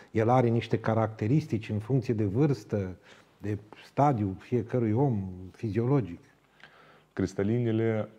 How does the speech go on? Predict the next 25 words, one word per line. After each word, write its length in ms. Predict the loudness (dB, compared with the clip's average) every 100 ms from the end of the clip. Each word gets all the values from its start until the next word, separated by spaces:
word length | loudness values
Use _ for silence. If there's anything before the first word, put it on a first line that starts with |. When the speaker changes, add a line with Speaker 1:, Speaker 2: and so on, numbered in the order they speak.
| -20 -20
Speaker 2:
sunt 260 | -8 -6 -2
individuale 760 | 0 0 0 0 -2 -4 -8
pentru 240 | -12 -12 -8
fiecare 580 | -6 -6 -4 -2 -4 -6 -14
pacient 640 | -16 -16 -8 -4 -4 -8 -16 -20
și 120 | -14
pentru 280 | -10 -10 -12
fiecare 460 | -16 -10 -4 -4 -4 -4
ochi 220 | -4 -4 -12 -20 _
în 140 | -6 -6
parte. 360 | -6 -10 -10 0
Speaker 1:
Cum 220 | 2 2
se 260 | -2 0
individualizează? 1200 | 2 2 0 0 0 -2 -2 -2 -2 -2 -4 -6 -12 -16 -20 _
Speaker 2:
Se 160 | -10
individualizează, 720 | -6 -4 -2 0 0 0 -2
în 60 | -2
primul 360 | -4 -6 -4 -4
rând, 260 | -2 -2
după 360 | -4 -4 -4 -6 -10 -2
dioptrii. 800 | 0 0 -2 -8 -6 -6 -10 -16 _ _ _ _ _ _ _ _
Fiecare 380 | -14 -10 -10 -10
persoană, 440 | -12 -16 -14 -12
ele 160 | -8 -10
sunt 420 | -12 -14 -16 -20